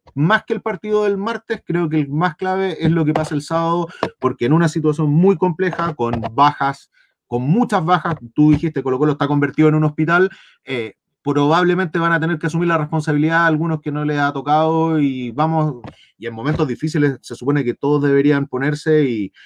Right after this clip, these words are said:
y sacar esto adelante. Veamos qué pasa, Pato, y como decimos todas las semanas, hace un rato, esperemos, veamos con qué nos encontramos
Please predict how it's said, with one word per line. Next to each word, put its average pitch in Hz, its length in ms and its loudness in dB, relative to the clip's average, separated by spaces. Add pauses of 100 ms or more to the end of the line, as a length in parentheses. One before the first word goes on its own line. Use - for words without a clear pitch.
(200)
y 117 140 -8
sacar 131 300 -2
esto 127 180 -4
adelante. 113 420 -4
Veamos 151 320 4
qué 156 120 0
pasa, 156 200 0
Pato, 175 460 2
y 139 140 6
como 135 340 2
decimos 151 400 2
todas 170 220 2
las 156 100 -2
semanas, 160 420 0 (160)
hace 147 220 -2
un 151 100 4
rato, 175 520 -4
esperemos, 151 640 -4
veamos 165 280 2
con 165 140 -4
qué 170 120 -6
nos 165 140 -2
encontramos 165 560 -4